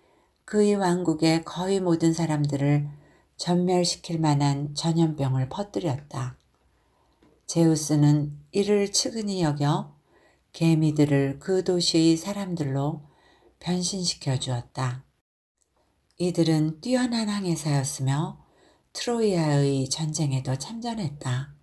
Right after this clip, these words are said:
그들은 개미 같은 충성심과 기강을 유지하고 있었다.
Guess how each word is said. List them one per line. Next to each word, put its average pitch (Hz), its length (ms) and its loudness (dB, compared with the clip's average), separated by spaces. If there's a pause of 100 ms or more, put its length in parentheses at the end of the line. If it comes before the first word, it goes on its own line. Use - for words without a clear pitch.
(880)
그들은 165 560 2
개미 202 320 -2
같은 185 400 -6
충성심과 170 1080 -4 (480)
기강을 139 640 0
유지하고 165 520 0
있었다. 139 800 -6